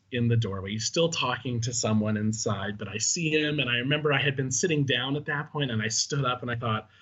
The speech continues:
like, "This is it." And, like, I was, you know, at, at this point I had such a huge crush on him, and I was, like, worried I was gonna just swoon. Um, and, you know, my heart is racing. Um,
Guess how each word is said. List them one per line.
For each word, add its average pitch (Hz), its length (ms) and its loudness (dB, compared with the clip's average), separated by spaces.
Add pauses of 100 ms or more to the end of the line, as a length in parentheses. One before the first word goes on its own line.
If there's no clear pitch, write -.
(680)
like, - 160 -8
"This 156 240 2
is 143 120 -2
it." 120 340 0 (600)
And, 127 380 0 (160)
like, 139 180 -6
I 143 100 -4
was, - 340 -8
you 175 80 0
know, 143 60 4
at, 160 260 -2
at 156 100 2
this 247 160 0
point 185 220 2
I 151 80 0
had 143 200 -2
such - 420 -2
a - 20 -6
huge 147 360 -4
crush - 340 -2
on 143 160 0
him, 143 320 -2
and 127 120 0
I 123 60 0
was, 120 160 -4
like, 101 120 -8 (100)
worried 147 320 4
I 123 60 2
was 117 180 -6
gonna 117 220 -4
just - 340 2
swoon. 156 640 -2 (500)
Um, 135 520 0 (360)
and, 165 140 0
you 170 60 0
know, 139 80 4
my 139 120 2
heart 190 380 2
is 160 240 -2
racing. 151 800 -2 (600)
Um, 143 500 -2